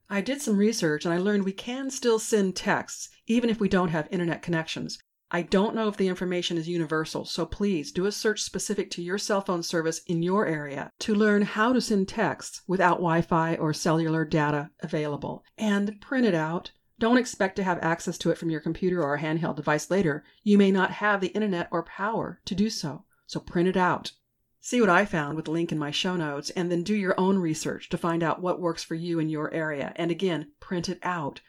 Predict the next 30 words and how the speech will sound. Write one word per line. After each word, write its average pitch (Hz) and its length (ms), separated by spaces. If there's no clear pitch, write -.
so - 140
you 170 220
are 170 260
able 190 400
to - 120
send 151 300
texts - 520
even 185 240
if 185 100
there's 147 180
no 165 140
power 175 580
or 165 160
internet 156 320
service. - 520
Be 220 180
wise 170 760
and 190 140
heed 196 580
the 170 80
words 170 280
of 170 80
the 180 80
prophets. 165 600
Prepare 254 420
now 214 460
with 170 200
battery-operated 180 840
flashlights, 196 720
food, 190 420